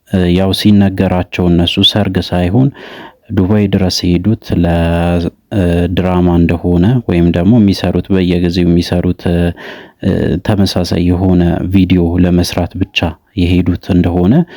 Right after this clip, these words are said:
በደንብ በግልጽ ተናግረዋል ማለት ነው። እሱ ብቻ ሳይሆን አባትየውም እንደዛ ተብሎ እንደነበሩና ምንም አይነት የሰርግም ይሁን ሌላ ነገር አስበው እንዳልነበሩ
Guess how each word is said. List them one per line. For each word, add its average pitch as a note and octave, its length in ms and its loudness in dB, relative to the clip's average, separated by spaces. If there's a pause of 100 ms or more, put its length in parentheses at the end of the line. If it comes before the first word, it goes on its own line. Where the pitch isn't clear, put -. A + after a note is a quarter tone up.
(680)
በደንብ F#2+ 460 2
በግልጽ E2 380 -2 (100)
ተናግረዋል E2+ 540 0
ማለት E2+ 360 0
ነው። C#3 120 2 (920)
እሱ - 240 0
ብቻ B2+ 300 -2
ሳይሆን A#2 460 0
አባትየውም F#2+ 720 2
እንደዛ G2+ 400 2 (340)
ተብሎ F#2 360 0
እንደነበሩና F2 720 2 (520)
ምንም A#2+ 320 4
አይነት F#2+ 380 2 (540)
የሰርግም F#2 680 0
ይሁን F#2+ 300 2 (840)
ሌላ F#2 340 2
ነገር E2+ 320 0 (100)
አስበው F#2 480 0
እንዳልነበሩ F2 680 0